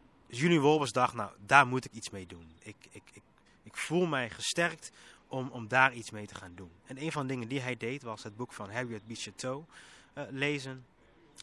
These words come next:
genaamd De Hut van Oom Tom. En, eh, als reactie op dat boek schreef hij een pamflet, een, een vlammend pamflet. Nou ja, zoals je ook wel kunt merken, we staan nu in Utrecht, in de binnenstad van Utrecht, dus het zal ook lawaaierig zijn.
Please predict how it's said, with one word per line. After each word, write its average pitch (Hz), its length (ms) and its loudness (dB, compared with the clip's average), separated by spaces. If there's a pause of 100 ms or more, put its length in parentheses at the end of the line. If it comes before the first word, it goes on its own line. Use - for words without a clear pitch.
genaamd 123 340 -4
De 123 60 -6
Hut 110 240 -6
van 120 120 -10
Oom 107 180 -10
Tom. 180 260 0 (640)
En, 113 380 -4 (180)
eh, 110 80 -16 (180)
als 143 180 0
reactie 156 600 6
op 156 180 2 (180)
dat 113 200 -6
boek 165 200 4
schreef - 240 -4
hij 123 300 0 (400)
een 113 220 -8
pamflet, 127 520 -2
een, 107 200 -10
een 113 100 -8
vlammend 165 400 6 (120)
pamflet. 165 560 2 (400)
Nou 117 140 -2
ja, 90 140 -4
zoals 160 220 4
je 175 60 2
ook 180 160 12
wel 160 140 6
kunt 175 200 4
merken, 170 300 10
we 147 60 2
staan 165 360 10
nu 170 180 2
in 175 200 8
Utrecht, 180 460 2
in 165 80 -2
de 147 80 -2
binnenstad 180 380 4
van 170 120 -8
Utrecht, 180 360 -4
dus 160 100 -2
het 160 100 -4
zal 180 180 6
ook 165 80 0
lawaaierig 160 500 6
zijn. 190 300 0